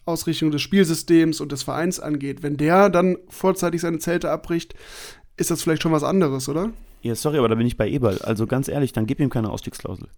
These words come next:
Speaker 2: Gib ihm keine Ausstiegsklausel, wenn du das, wenn du aber meinst, dass dieser Trainer für deinen Verein jetzt richtig ist, dann gib ihm eine Ausstiegsklausel. Nochmal, aus menschlicher Sicht muss ich dann sagen, ein Trainer, der nach zehn Monaten entscheidet, er ist doch nicht mehr der Richtige für dieses Projekt oder findet ein anderes Projekt spannender,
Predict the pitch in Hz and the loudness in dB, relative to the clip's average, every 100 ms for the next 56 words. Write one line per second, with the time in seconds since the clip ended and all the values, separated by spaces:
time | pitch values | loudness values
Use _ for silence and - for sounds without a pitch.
0 | - 127 147 143 147 147 147 151 - 147 | -6 0 0 0 0 -2 -2 -6 -4 -2
1 | 151 135 135 135 135 135 - 123 143 143 | 0 2 2 2 0 -2 -4 -2 2 2
2 | 120 107 104 139 - 110 - 156 156 - | 2 0 -2 -2 -4 -6 -6 -2 -2 -2
3 | 131 143 139 117 104 127 139 - 123 127 | -4 -4 -4 -4 -2 -2 -2 -4 -4 -2
4 | 123 127 - - 143 - - 131 131 - | -2 -4 -6 -6 -6 -6 -6 -4 -4 -4
5 | 113 110 117 113 - - 113 - - - | -4 -2 -2 -2 -2 -4 -8 -8 -10 -10
6 | 104 - - - - 139 135 120 92 - | -14 -18 -20 -20 0 4 4 2 -4 -8
7 | _ _ - 120 117 139 196 - 143 107 | _ _ 2 2 4 4 2 0 -2 -2
8 | 92 - - - - _ _ 113 127 139 | -2 -8 -12 -20 -20 _ _ 2 2 2
9 | 139 131 131 131 117 - 113 - 135 123 | 0 2 2 0 -2 -4 -4 0 2 2
10 | 110 107 - 127 120 123 107 107 - 117 | 0 -2 0 2 2 2 0 -2 0 0
11 | 107 107 104 135 165 135 120 101 104 - | 0 0 0 0 0 0 -2 -2 -4 -6
12 | 98 104 95 98 98 - 101 120 113 107 | -8 -4 -4 -4 -6 -4 -2 -2 -2 -2
13 | - - 117 120 127 120 - 104 - 135 | -2 -2 0 2 2 0 -2 -6 -4 -2
14 | 131 92 | -2 -4